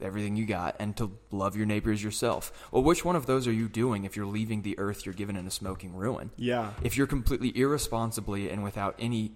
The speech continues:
Speaker 1: cognizance of what you're doing, causing the earth to be depreciated and lesser by the end of your life, then making it better. I mean, if
Speaker 2: Yeah.
Speaker 1: you really are like, "Man, I love God and I love his people and I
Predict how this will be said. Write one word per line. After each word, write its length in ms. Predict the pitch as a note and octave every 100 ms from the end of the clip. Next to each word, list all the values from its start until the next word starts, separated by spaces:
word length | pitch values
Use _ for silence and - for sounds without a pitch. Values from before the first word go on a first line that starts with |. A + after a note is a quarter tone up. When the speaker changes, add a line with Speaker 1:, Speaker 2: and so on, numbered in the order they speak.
| -
Speaker 1:
cognizance 720 | - A2+ A#2+ A#2 G2+ F#2 -
of 100 | F#2+
what 160 | G#2+ F#2
you're 140 | G2+
doing, 420 | F#2 A2+ G2+ F#2 - - -
causing 440 | - B2 C#3+ C#3
the 100 | A2+ -
earth 280 | A2 A#2 -
to 60 |
be 180 | G2+ G#2+
depreciated 720 | G#2 - A2+ A2 A2 G2+ G2 F#2+
and 240 | F#2+ F#2
lesser 480 | G2 A#2+ - F#2 D#2+ - - -
by 100 | G#2+
the 100 | G#2+
end 120 | G2+ G#2
of 100 | F#2+
your 160 | A2
life, 360 | F#2 F2+ F#2 - - - -
then 160 | A#2+ A#2
making 340 | A#2+ - A#2+
it 280 | A2 - -
better. 360 | G2 B2+ E2 - - - -
I 60 |
mean, 280 | B2 B2+ B2 A#2 -
if 80 | B2
Speaker 2:
Yeah. 140 | A#2
Speaker 1:
you 100 | E3
really 320 | D#3 C#3+ E3
are 100 | C3+
like, 300 | G#2+ G2 -
"Man, 160 | - A#2 -
I 100 | D#3
love 640 | A#2 G#2 A2 B2 G2 - - - -
God 340 | B2 B2 A2 -
and 120 | G#2+
I 100 | B2+
love 480 | A#2+ G#2+ A2+ B2 A#2+
his 220 | B2 A2
people 420 | - B2 A2 G#2
and 120 | G2+
I 180 | G2+ A2